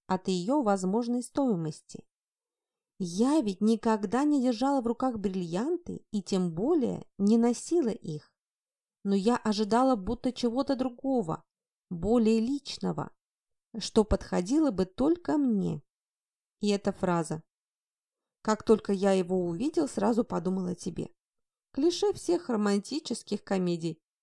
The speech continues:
Сколько раз Уилл произносил ее, когда рядом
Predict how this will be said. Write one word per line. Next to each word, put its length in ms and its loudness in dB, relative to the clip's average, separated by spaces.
Сколько 440 2
раз 240 0
Уилл 200 2
произносил 580 2
ее, 240 0
когда 340 -2
рядом 440 0